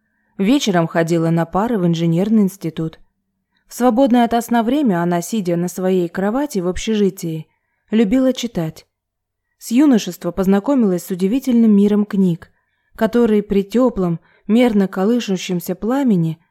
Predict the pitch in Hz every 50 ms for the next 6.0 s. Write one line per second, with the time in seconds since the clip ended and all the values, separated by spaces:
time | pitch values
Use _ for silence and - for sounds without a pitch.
0 | _ _ _ _ - - 220 202 202 208 202 220 240 233 214 - 202 196 190 -
1 | - 214 185 196 185 165 156 175 214 240 233 214 196 - - 170 165 170 170 185
2 | 196 196 202 202 - 226 233 254 247 220 196 - 185 175 170 160 156 - _ _
3 | _ _ _ _ _ _ _ _ _ _ _ _ - - - 202 214 220 233 262
4 | 254 233 226 226 214 208 226 190 190 196 254 302 294 - _ _ _ _ - 180
5 | 175 - 185 185 180 180 180 170 - - 196 220 233 220 208 202 202 196 -